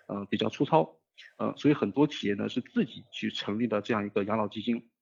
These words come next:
然后呢自己去运作，所以这里边就产生了很多问题。一个呢就是这个企业本身它可能这个投资这个经验，或者这个知识，知识呢就不是特别充-，呃，充分，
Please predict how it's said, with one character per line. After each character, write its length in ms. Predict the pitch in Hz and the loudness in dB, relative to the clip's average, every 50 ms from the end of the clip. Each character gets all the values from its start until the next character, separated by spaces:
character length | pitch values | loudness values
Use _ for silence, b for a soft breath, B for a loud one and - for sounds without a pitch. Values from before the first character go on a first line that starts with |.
| _ - - | _ -14 -4
然 120 | - 110 | -4 0
后 140 | - 120 110 | 2 4 2
呢 120 | 110 110 113 | 4 2 -2
自 200 | - - 208 131 | 0 0 -2 0
己 80 | 104 | -2
去 180 | - - 113 120 - | -4 -4 -2 4 4
运 140 | 165 127 | 4 4
作， 280 | 101 - 110 - - _ _ _ _ _ _ | 4 2 -2 -4 -6 _ _ _ _ _ _
所 120 | - 120 | 2 4
以 40 | 123 | 6
这 80 | 143 139 | 6 4
里 60 | 120 | 4
边 120 | 113 113 | 4 2
就 80 | 123 123 | 2 0
产 180 | - - - - | 0 -2 -2 -2
生 60 | 127 | 0
了 60 | 120 | -2
很 80 | 113 95 | 0 -2
多 100 | 101 113 | 0 2
问 180 | 160 175 127 | 4 4 2
题。 220 | - - - - - _ b b b b b b b - | 2 -2 -8 -14 -16 _ b b b b b b b 2
一 120 | 117 135 | 4 6
个 100 | 175 180 | 8 8
呢 100 | 165 156 | 6 6
就 120 | 151 147 | 4 0
是 360 | - - 147 139 127 131 131 - | -4 -2 0 0 0 0 -2 -2
这 120 | - - 143 | 0 2 2
个 160 | 123 117 110 | 4 4 2
企 280 | - - - - 98 98 | 2 0 -6 -6 0 4
业 180 | 123 156 135 | 4 4 4
本 180 | - - 107 - | 4 0 -4 -4
身 200 | - 131 127 131 | -2 -2 0 0
它 80 | 139 | 0
可 120 | 123 - - | -2 -4 -6
能 120 | - 101 98 | -8 -8 -6
这 140 | - 117 | -4 -4
个 80 | 110 - | -6 -4
投 160 | - - 110 | 0 -2 -2
资 160 | 107 - 120 | 0 -2 -4
这 100 | 123 120 | -2 0
个 80 | 117 113 | 0 0
经 220 | - - 160 180 | 0 2 4 4
验， 240 | 190 151 110 - - _ _ _ _ _ _ _ _ | 4 4 2 -2 -10 _ _ _ _ _ _ _ _
或 100 | - 117 | 0 0
者 140 | 113 110 104 | 2 2 -2
这 180 | - - 113 104 | 0 -2 0 0
个 340 | 107 104 104 104 104 101 - - | 2 2 2 2 0 -2 -4 -8
知 140 | _ - 180 | _ 0 0
识， 140 | 170 - - - | 0 0 -6 -14
知 160 | - - 175 | -6 -6 -6
识 160 | 165 - 113 101 | -2 0 -2 -2
呢 180 | 104 104 101 - | -2 -6 -6 -6
就 80 | - 104 | -6 -6
不 120 | - - | -4 -2
是 80 | 117 - | -2 -2
特 140 | 143 - 120 | 0 2 2
别 80 | 123 | 2
充-， 220 | 123 - - - - | 2 0 -4 -6 -4
呃， 140 | - 113 104 | -4 -4 -4
充 240 | - - - 175 180 | -4 0 0 2 4
分， 180 | - 190 - | 4 2 0